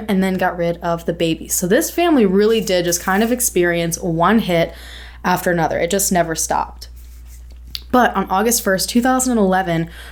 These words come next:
Ryan's life in particular had been turned upside down, and that's pretty much where this story starts. Through his entire childhood, as you can probably imagine, he was very, very troubled. He usually drank a very young age, started doing drugs at a very young age.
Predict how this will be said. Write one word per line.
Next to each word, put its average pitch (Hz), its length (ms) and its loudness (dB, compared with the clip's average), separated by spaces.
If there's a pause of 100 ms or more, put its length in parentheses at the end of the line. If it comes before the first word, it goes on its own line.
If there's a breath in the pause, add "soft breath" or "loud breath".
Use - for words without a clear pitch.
(200 loud breath)
Ryan's 320 380 4
life 254 180 2
in 240 100 4
particular 190 480 0
had 175 180 0
been 170 120 -2
turned 165 300 0
upside 165 340 0
down, 156 280 -2
and 165 100 -4
that's 170 160 -2
pretty 285 220 2
much 320 160 2
where 160 340 2
this 156 180 -2
story 151 520 0
starts. - 580 -2 (600 loud breath)
Through 240 140 6
his 262 120 6
entire 240 420 2
childhood, 175 720 0
as 170 180 -2
you 170 60 -2
can 175 240 -6 (100)
probably 226 460 4
imagine, 156 440 0
he 175 120 0
was 170 140 2
very, 170 300 0
very 151 200 0
troubled. - 400 -4
He - 140 -2
usually 170 480 2
drank 170 560 -2 (240)
a 175 60 -6
very 214 280 4
young 175 200 2
age, 165 300 0
started 165 260 0
doing 160 180 -4
drugs 190 380 2
at 175 80 -2
a 131 40 -6
very 220 340 2
young 180 200 2
age. 165 340 -2